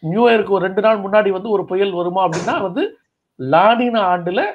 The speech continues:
அந்த மாதிரி ஏற்படக்கூடிய நிகழ்வுகளுக்கு சாத்தியம் எப்பயுமே இருக்கு. ஏன்னா வந்து நான் முன்னாடியே சொன்ன மாதிரி பருவமழை காலம், அ, தாமதமா துவங்கும்,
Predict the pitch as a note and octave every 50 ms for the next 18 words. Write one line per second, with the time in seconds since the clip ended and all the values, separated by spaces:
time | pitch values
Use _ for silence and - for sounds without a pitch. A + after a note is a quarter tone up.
0 | - _ _ _ _ - E3 E3+ F3 F3+ F3 E3+ F3+ F3+ F#3+ G#3 C4+ D#4 D#4+ -
1 | _ _ _ - F#3 G3 F3+ - - F#3 E3+ - - E3+ G#3 A#3 D#3+ E3 D#3+ F#3+
2 | G3 F3 E3 D#3 D3 D3+ D3 - D4 D#4+ G#4+ - _ _ _ _ _ _ - -
3 | E3 F3+ F3+ G3 F#3+ F3 C#3+ C3 C#3 D#3 D#3 D#3 D#3+ D#3 C3+ A2 - C#3 D3+ F3+
4 | G3 G#3 A#3 G3+ G3 A#3+ G#3+ F#3+ E3+ E3 F3+ G3+ G#3 A3 A3 - E3+ E3+ D#3 D#3
5 | D#3+ F3 E4 - - _ _ _ _ _ _ _ - F#3 F3+ G#3+ C4 C4 B3+ B3+
6 | A#3+ A3 G#3 G3+ G3+ A3+ A3+ F#3+ F#3+ F#3+ _ _ _ F3+ F3 E3+ D#3+ D#3 D#3+ D#3
7 | _ _ _ _ _ _ - E3+ F#3 F#3 G#3 G3+ G3 G3 F#3+ F#3 - F3+ F3 F3
8 | F#3+ C#4 D#4+ - _